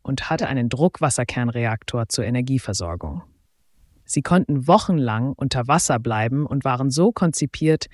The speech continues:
dass sie unbemerkt entlang der Küsten der Gegner patrouillieren konnten. Ihr fragt euch vielleicht, welche Art von Leben die Besatzung unter solchen Bedingungen führte. Nun,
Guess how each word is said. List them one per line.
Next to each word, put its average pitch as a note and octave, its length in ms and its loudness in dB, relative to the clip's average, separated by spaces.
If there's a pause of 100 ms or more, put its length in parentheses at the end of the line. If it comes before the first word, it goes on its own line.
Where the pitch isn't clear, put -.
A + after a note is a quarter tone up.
(220)
dass C#3 160 -2
sie D3+ 180 0
unbemerkt D3 720 4
entlang B2+ 340 -2
der G#2 120 -4
Küsten C#3 580 0
der A#2 100 -2
Gegner B2 340 -2
patrouillieren A2+ 760 -2
konnten. E2+ 500 -8 (640)
Ihr C#3+ 140 0
fragt - 400 2
euch C#3+ 180 0
vielleicht, C3 640 -2 (220)
welche F3+ 420 4
Art F#3 240 4
von E3 160 0
Leben D3+ 320 4
die C#3 80 -2
Besatzung C#3+ 520 0
unter C3+ 200 -2
solchen C#3+ 380 0
Bedingungen B2 480 0
führte. - 480 -4 (1400)
Nun, D#3 440 2